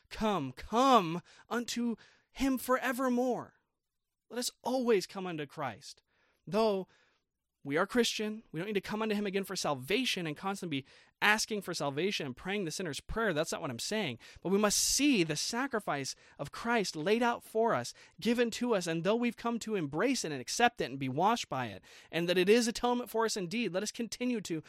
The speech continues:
lay all our weight upon that. Not stop laying our full weight, both hands upon the head of Christ, trusting in him, saying, "He is my head. He is my federal head, my redeemer, my savior, my strength, my power, my shield.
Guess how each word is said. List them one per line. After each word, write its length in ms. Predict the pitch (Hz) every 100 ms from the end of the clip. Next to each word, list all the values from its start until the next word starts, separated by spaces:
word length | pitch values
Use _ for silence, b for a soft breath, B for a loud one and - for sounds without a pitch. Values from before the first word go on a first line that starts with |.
| B B -
lay 240 | 202 247
all 140 | 233
our 100 | 233
weight 220 | 208 226 220
upon 400 | 196 208 208 160
that. 240 | 117 - _ _ _ _ _ _ _ -
Not 200 | 208 220
stop 520 | - - - 240 214
laying 260 | 185 180 165
our 220 | 151 143 b b b
full 500 | - - 254 262 254
weight, 360 | 208 233 143 139
both 300 | 226 262 -
hands 360 | 220 240 185
upon 260 | 143 180 180
the 60 | 165
head 240 | 175 240
of 140 | 208
Christ, 560 | - - 196 240 165 -
trusting 380 | - 226 - 226
in 60 |
him, 200 | 190 220
saying, 240 | 196 175 156 B B
"He 300 | - 277 302
is 120 | 220
my 180 | 180 147
head. 260 | 135 123
He 160 | - 269
is 100 | 247
my 120 | 180
federal 420 | - 240 247 233
head, 180 | 226 196
my 80 | 165
redeemer, 720 | 156 151 147 240 254 165 110 B B
my 100 | 170
savior, 680 | 170 - - 262 247 165 123
my 160 | 120 135
strength, 580 | - - 247 254 160 -
my 140 | 147
power, 440 | - - 233 226
my 140 | 160 139
shield. 560 | 139 - 262 220 147